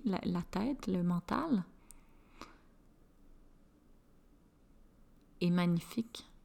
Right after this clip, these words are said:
quand on l'utilise à bon escient, tiens, on va dire ça. Quand on l'utilise d'une manière où c-, ce qui nous dicte quoi faire,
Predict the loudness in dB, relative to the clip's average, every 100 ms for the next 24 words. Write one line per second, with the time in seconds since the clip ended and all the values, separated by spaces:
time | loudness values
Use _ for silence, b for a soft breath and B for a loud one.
0 | -6 0 4 4 2 -2 0 2 2 0
1 | -2 -10 -16 -20 -20 -20 -20 -20 -20 -20
2 | -20 -20 -20 -20 -20 -20 -20 -20 -20 -20
3 | -20 -20 -20 -10 -2 2 4 2 2 -4
4 | -6 -8 -10 -8 -6 -6 -8 -12 -16 -16
5 | -18 -20 -20 -20 -20 B B B B B
6 | B 12 12 12 8 6 8 8 6 4
7 | 4 6 8 8 6 0 -14 -20 -20 -20
8 | -20 -20 -20 -20 -20 -20 -20 -20 -20 -8
9 | 0 2 4 2 2 0 4 6 8 8
10 | 8 8 8 4 2 2 -4 -14 -14 -16
11 | -20 -20 -6 -6 2 4 4 0 -6